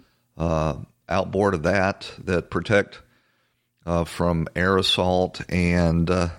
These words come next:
and, uh, su-, uh, submarine attack on the carrier. And then outside that, you've got the destroyers and the frigates that, uh, engage any approaching surface combatants and also have a,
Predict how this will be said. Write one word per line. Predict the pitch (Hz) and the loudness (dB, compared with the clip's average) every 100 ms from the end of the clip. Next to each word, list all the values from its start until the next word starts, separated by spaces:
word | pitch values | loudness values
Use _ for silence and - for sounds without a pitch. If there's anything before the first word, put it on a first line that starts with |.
| - _ _ _ _ _ _ _ _ _ - | -16 _ _ _ _ _ _ _ _ _ -4
and, | 82 85 82 | 0 2 2
uh, | 82 | 2
su-, | 78 - - | 2 0 0
uh, | 87 73 | 0 0
submarine | - 113 98 80 82 87 82 - | 0 0 0 -2 -2 -2 -4 -2
attack | 87 - 90 87 | -4 0 2 2
on | 80 80 | 0 -2
the | 78 | -2
carrier. | - 80 85 95 | -2 0 0 0
And | 82 | 2
then | 85 | 2
outside | 85 82 90 - 90 85 | 2 0 -2 0 0 2
that, | 92 92 | 0 0
you've | 87 87 | -2 -2
got | 92 90 | 0 0
the | 92 90 85 - - | 2 0 0 -8 -8
destroyers | 95 92 101 95 92 87 | -2 0 2 2 2 0
and | 87 | -2
the | 87 | -2
frigates | - 110 90 - - _ _ _ _ _ _ _ _ - | 0 0 0 -2 -8 _ _ _ _ _ _ _ _ -16
that, | 76 87 85 - | -4 0 0 -2
uh, | 95 82 80 80 78 | 0 2 2 2 0
engage | 85 90 85 95 92 95 87 82 | 0 -2 0 0 0 -2 -2 -2
any | 90 92 | 0 0
approaching | 82 - 98 - 95 90 87 | -2 0 0 0 -2 -2 -2
surface | - 101 - 95 | 0 0 -2 -4
combatants | - 85 90 90 78 92 - | -2 -2 2 0 -2 -4 -2
and | |
also | 90 92 - 92 | 0 -2 0 0
have | 85 90 87 | 2 2 0
a, | 87 87 85 | 0 0 -2